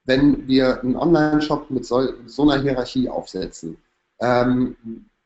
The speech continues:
die Verzeichnisse, je weiter unten eine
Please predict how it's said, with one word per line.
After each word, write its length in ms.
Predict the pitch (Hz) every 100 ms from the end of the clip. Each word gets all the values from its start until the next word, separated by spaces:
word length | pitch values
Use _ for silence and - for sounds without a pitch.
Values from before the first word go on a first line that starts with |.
| _
die 120 | 131 131
Verzeichnisse, 640 | 143 - 170 160 139 104
je 260 | 101 143 123
weiter 600 | 135 151 160 151 131 - _
unten 640 | 165 165 170 120 107 101 - -
eine 480 | 120 120 120 113